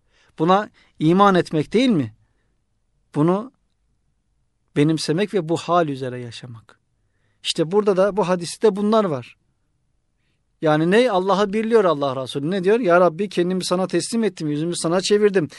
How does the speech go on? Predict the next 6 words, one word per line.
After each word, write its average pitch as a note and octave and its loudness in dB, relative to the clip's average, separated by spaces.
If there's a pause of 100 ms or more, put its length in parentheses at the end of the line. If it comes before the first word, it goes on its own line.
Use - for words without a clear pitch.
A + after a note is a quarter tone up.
(200)
işimi F#3+ 0
sana G3+ 2
ısmarladım, G3+ 2 (280)
işimde G3 0
sana F#3+ 0
güvendim, G3+ 4